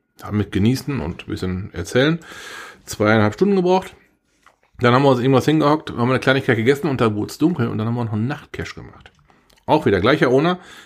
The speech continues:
des Schmiedes Güldener Schatz. Eine super Reflektorstrecke, ein paar nette Gadgets, ein paar tolle Gimmicks und ein geiles Finale.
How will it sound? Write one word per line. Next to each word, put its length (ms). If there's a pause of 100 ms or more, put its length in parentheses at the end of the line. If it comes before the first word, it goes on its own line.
(100)
des 160
Schmiedes 440
Güldener 420
Schatz. 360 (1700)
Eine 380
super 400
Reflektorstrecke, 800 (760)
ein 160
paar 140
nette 340
Gadgets, 460
ein 160
paar 140
tolle 220
Gimmicks 460 (1000)
und 200
ein 240
geiles 320
Finale. 440